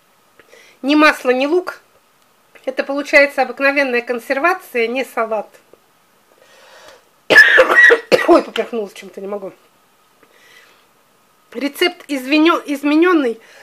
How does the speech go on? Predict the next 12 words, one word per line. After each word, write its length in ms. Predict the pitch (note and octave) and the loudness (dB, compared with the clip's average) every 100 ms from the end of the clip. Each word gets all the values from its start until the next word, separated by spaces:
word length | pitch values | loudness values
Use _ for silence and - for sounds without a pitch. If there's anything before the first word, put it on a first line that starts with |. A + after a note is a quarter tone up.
| - - | -6 -6
<coughs> 1080 | - - - - - - A4+ - - F4+ A3+ - _ _ _ - - - - _ _ | 0 2 6 6 6 4 4 2 6 6 4 -4 _ _ _ -20 -20 -20 -20 _ _
на 160 | C4 C#4+ | 2 2
основе 520 | D4 D#4+ D#4 C4 A#3+ _ _ _ _ _ _ _ A#3 | 2 -2 0 0 -2 _ _ _ _ _ _ _ -8
вот 220 | C#4+ C#4+ | -6 -2
этого 260 | D4+ B3+ | -2 -4
же 120 | A3+ A3+ | -6 -10
десертного. 760 | A3 - F#4+ E4 B3+ G#3 F3 _ _ _ _ - _ - _ - - | -8 -2 -2 -2 -4 -4 -6 _ _ _ _ -20 _ -20 _ -20 -10
Но 120 | B3 | -6
томаты 380 | B3 C#4+ D#4+ - | -2 0 0 0
получаются 680 | - B3+ B3 - B3 A#3+ A#3 | -6 -8 -6 0 2 2 -4
совсем 400 | G#3 A3+ - F4 | -12 -10 -4 -2
другие. 560 | C#4+ A3 F#3+ G#3+ F#3+ | -2 -8 -12 -10 -10